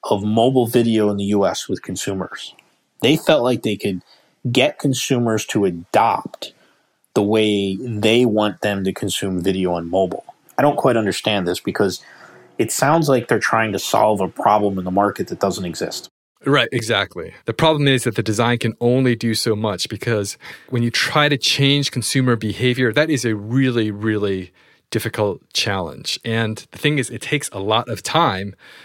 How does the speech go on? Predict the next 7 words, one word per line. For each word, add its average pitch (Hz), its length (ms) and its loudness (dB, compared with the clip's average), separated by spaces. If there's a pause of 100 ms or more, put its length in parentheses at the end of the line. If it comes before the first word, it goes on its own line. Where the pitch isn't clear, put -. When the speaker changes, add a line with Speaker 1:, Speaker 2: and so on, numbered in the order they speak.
(300)
Speaker 2:
which - 460 0
Quibi 160 400 2
may 139 320 2
or 120 160 0
may 120 160 2
not 113 240 0
have. - 600 -4